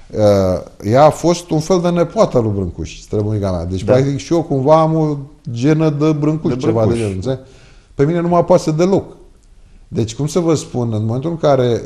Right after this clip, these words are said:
Speaker 1: pe cei care, dacă vă apasă rău de tot, v-aș
Speaker 2: Vă
Speaker 1: face o recomandare, dar
Speaker 2: Vă
Speaker 1: după
Speaker 2: rog.
Speaker 1: pandemie, și ați văzut, ce-s la Paris.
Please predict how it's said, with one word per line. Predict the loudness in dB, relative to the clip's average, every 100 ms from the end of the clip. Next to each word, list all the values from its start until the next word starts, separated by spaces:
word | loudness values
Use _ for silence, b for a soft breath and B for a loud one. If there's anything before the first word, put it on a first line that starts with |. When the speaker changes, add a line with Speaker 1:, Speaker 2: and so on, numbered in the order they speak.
| -8 -8 -10 -6
Speaker 1:
pe | -4
cei | -2 2
care, | 4 2 -2 -10 -16 -16 -12 -2
dacă | 0 0 2 2
vă | 4
apasă | 4 6 4 4 2
rău | 2
de | 2 -2
tot, | -2 -2 0
v-aș | 2 0 2
Speaker 2:
Vă | 0
Speaker 1:
face | 2
o | 2
recomandare, | 2 2 0 2 2 2
dar | 2 2
Speaker 2:
Vă |
Speaker 1:
după | 2 0
Speaker 2:
rog. | 0
Speaker 1:
pandemie, | 0 0 -2 -2 -2
și | -2
ați | -2
văzut, | -2 -6
ce-s | -2
la | 2 2
Paris. | 2 0 -4